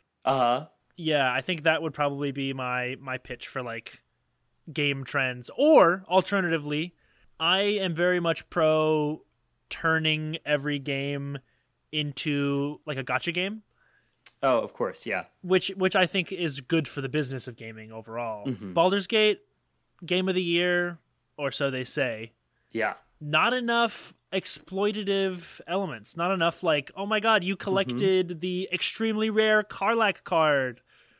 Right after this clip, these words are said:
Speaker 2: and now Karlach can join you." Like, the, the
Speaker 1: You have to spend seven more Baldur points in order to get the Karlach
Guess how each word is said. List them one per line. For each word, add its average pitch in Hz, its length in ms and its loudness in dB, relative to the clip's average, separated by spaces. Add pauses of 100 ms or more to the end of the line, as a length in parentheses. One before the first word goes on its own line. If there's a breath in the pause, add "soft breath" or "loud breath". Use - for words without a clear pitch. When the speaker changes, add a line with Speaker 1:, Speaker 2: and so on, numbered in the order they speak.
(500 soft breath)
Speaker 2:
and 185 140 0
now 208 160 4
Karlach 226 420 6
can 185 140 0
join 151 300 0
you." 135 200 -2
Like, 143 160 0
the, 165 260 2
the 160 200 0
Speaker 1:
You 139 80 2
have 135 220 0
to 127 160 0
spend 123 640 0
seven 127 360 -2
more 120 240 0
Baldur 117 460 0
points - 720 -6 (360)
in 110 140 -10
order 117 220 -2
to 110 120 -10
get 110 240 -4
the - 60 -18
Karlach 151 560 -2